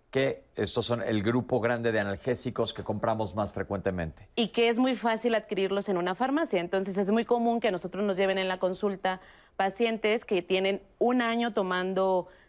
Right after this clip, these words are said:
Speaker 2: diclofenaco, un año tomando ketorolaco, y, y al, a, aunado a esto va a ir con su úlcera gástrica, problema renal.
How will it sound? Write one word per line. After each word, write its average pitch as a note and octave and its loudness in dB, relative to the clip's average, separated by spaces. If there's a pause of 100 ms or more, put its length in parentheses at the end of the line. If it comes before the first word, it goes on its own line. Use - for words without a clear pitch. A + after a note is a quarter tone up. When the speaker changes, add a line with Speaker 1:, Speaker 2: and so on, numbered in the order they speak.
(260)
Speaker 2:
diclofenaco, G3+ 0
un F#3 0
año F#3 0
tomando F3 0
ketorolaco, F#3 2
y, G3+ 2
y F#3+ 0
al, F3+ 0
a, E3 -2
aunado F3+ 2
a A3 4
esto F#3+ -2
va F#3 0
a D#3+ 0
ir E3 -2
con F3+ -2
su G3+ -4
úlcera F#3 0
gástrica, A3 -2
problema D#3+ 0
renal. G#3 -2